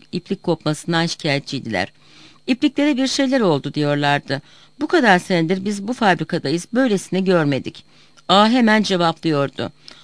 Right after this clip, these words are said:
"Avrupalı mühendisten eğimi bil-, bileceksiniz. Aklınız ondan çok değil ya." Kızlar pis cenabet diyorlardı. "Nereden çıktı başımıza?"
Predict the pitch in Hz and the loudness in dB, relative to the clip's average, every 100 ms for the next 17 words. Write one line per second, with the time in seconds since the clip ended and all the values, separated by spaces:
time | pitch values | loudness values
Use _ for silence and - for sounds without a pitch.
0 | _ _ 165 202 240 254 196 196 208 202 | _ _ 4 4 4 -2 -2 2 2 2
1 | 202 202 - 196 147 - 170 180 185 196 | 0 -4 -2 -2 -2 -2 0 2 2 0
2 | 208 196 - 180 165 160 139 - 135 113 | -2 -6 -2 -2 -2 -4 -6 -6 -6 -8
3 | - - - - 170 - 175 170 170 170 | -10 -20 -14 0 0 0 -2 0 -2 0
4 | 170 170 196 180 190 247 349 202 127 - | 0 0 -4 -4 0 0 2 0 0 -6
5 | _ _ _ _ - 196 156 117 107 - | _ _ _ _ -8 -4 -2 -2 -4 -4
6 | - - - 135 127 107 127 139 131 131 | -14 -12 -6 -6 -6 -8 -8 -6 -6 -2
7 | 127 127 135 139 165 233 185 143 143 - | -2 -4 -6 -6 0 0 2 0 -2 -8
8 | 143 139 - 143 117 160 | -6 -6 -6 -8 -6 -4